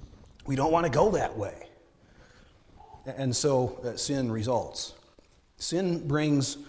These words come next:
shame. It's one of the results of sin. Uh, guilt we usually focus on, but shame is a real thing. And when we sin, we run from God and we run from others.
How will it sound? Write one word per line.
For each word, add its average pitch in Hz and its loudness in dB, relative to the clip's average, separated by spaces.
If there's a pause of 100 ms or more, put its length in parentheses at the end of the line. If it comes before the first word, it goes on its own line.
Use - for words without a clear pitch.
(220)
shame. 131 0 (1080)
It's - -12
one 170 2
of 147 0
the 131 2
results 139 -2 (120)
of 120 -2 (140)
sin. 175 -6 (1600)
Uh, 120 -10 (120)
guilt 151 0
we 131 -2
usually 127 -2
focus 139 -2
on, 95 -6 (180)
but 123 -6
shame 156 -2
is 127 -4
a 135 -2
real 151 2
thing. 131 -4 (880)
And 131 -2
when 202 0
we 190 2
sin, 143 -4 (460)
we 147 2
run 165 2
from 170 0
God 135 2 (720)
and 143 -6
we 165 2
run 147 0
from 165 -2
others. - -6